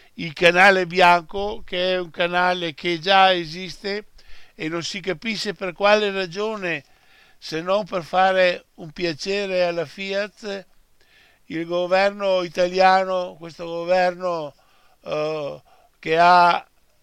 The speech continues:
messo in ginocchio il popolo della penisola, non ha mai utilizzato e non utilizza dopo aver speso un sacco di soldi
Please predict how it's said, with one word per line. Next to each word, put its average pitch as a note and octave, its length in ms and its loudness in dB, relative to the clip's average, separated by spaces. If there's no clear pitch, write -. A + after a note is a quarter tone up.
messo F#3 400 -6
in F3+ 120 -10
ginocchio E3+ 880 -2
il D3 180 -12
popolo F3+ 920 -4
della E3 460 -4
penisola, G#3 800 -2
non F3+ 280 -6
ha G3 160 8
mai G3+ 380 4
utilizzato F#3+ 800 0
e F#3+ 40 -10
non F#3+ 140 -10
utilizza F#3+ 580 -8
dopo F#3+ 300 -8
aver F3 200 -6
speso G3 380 -10
un E3 80 -16
sacco F#3+ 400 -4
di F3+ 100 -12
soldi F3+ 540 -6